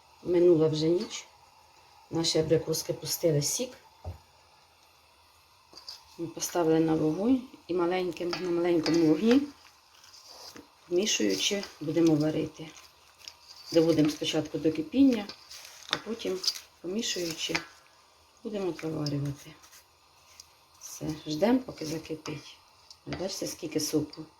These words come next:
Чекаємо. Наша варенька почала кипіти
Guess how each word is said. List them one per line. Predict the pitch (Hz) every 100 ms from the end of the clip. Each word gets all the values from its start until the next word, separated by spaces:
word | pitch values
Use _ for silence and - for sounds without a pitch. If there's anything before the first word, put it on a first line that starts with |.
| - _ _ _ - - - - - - - - _ _ - - -
Чекаємо. | - - - 147 143 147 - - - _ _ _ _ _ _ _ _ _ - - - - - - - - - - - - - -
Наша | 185 -
варенька | 175 165 175 165
почала | - 185 170
кипіти | 160 156 233 254